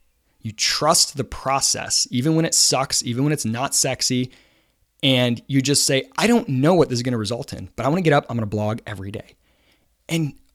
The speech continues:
amazing things happen. You blog every day, and all of a sudden, you look back, and you've got a couple hundred posts, and some of them are really cool. And then, you know, uh, my first book, Better Off Free,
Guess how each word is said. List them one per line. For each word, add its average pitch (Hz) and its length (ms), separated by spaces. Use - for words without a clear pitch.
amazing 147 460
things 151 220
happen. - 360
You 131 120
blog 135 280
every 139 260
day, 120 360
and 120 100
all 120 60
of 147 60
a 151 40
sudden, 113 380
you 127 100
look 127 180
back, 110 380
and 127 100
you've 156 120
got 135 360
a - 60
couple - 280
hundred 120 400
posts, - 520
and 117 100
some 170 160
of 185 40
them 120 100
are 113 80
really 117 240
cool. - 400
And 143 160
then, 139 400
you 156 100
know, 127 320
uh, 120 140
my 117 140
first 135 320
book, 156 260
Better 127 240
Off 117 200
Free, 147 500